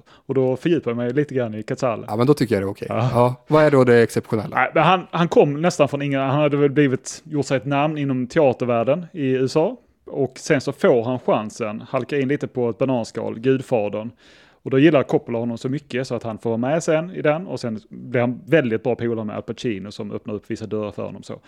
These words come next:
Speaker 1: Men på sex år, från, jag tror att det är, eh, Gudfadern ett kom ut sjuttiotvå. På sex år så är han med i fem stycken filmer,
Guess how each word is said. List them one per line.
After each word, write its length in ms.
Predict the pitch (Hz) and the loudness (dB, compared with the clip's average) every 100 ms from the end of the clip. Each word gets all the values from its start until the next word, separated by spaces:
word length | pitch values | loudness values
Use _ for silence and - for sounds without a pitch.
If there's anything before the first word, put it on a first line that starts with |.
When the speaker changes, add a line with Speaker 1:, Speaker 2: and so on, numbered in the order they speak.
| - - _ | -20 -20 _
Speaker 1:
Men 180 | 139 147 | -2 -2
på 160 | - 143 | 0 -2
sex 440 | - 185 - - | 2 2 2 -2
år, 260 | 117 123 180 _ _ | -4 -4 -10 _ _
från, 300 | - 160 135 | -4 -2 -2
jag 160 | 135 143 | -4 -2
tror 200 | 170 139 | 2 2
att 80 | 127 | 2
det 80 | |
är, 240 | 135 123 117 - - 123 113 113 110 | 2 2 2 -4 -4 -2 0 -2 -4
eh, 40 | 110 | 0
Gudfadern 400 | 135 135 127 127 | 2 2 0 -2
ett 80 | |
kom 120 | - 123 | -2 -4
ut 120 | 117 | -4
sjuttiotvå. 640 | - 131 - 156 190 95 - _ _ _ - | -4 -4 0 0 0 -4 -10 _ _ _ -10
På 80 | 127 | -6
sex 380 | - 208 - | 0 0 0
år 260 | 120 104 151 _ _ | -4 -4 -8 _ _
så 140 | - | -6
är 40 | 123 | -4
han 140 | 131 | -2
med 360 | 156 113 107 110 _ | -2 -2 -6 -10 _
i 340 | - 117 107 110 _ | -8 -6 -4 -8 _
fem 360 | - 165 101 98 | 0 0 0 -8
stycken 520 | - - 104 95 104 _ _ | -8 -8 -8 -10 -12 _ _
filmer, 480 | - 135 120 101 | -2 -2 -2 -10